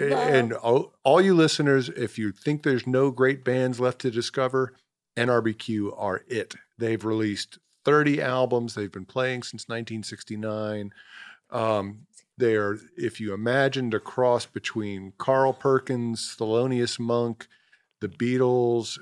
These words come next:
Speaker 2: and Chet Atkins,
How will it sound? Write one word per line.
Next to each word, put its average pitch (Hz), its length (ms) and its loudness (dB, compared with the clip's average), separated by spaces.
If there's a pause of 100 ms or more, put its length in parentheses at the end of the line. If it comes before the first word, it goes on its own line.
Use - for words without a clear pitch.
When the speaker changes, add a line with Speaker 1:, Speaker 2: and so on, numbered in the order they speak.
(140)
Speaker 2:
and 101 760 -6 (2750)
Chet 123 220 4
Atkins, 113 680 -2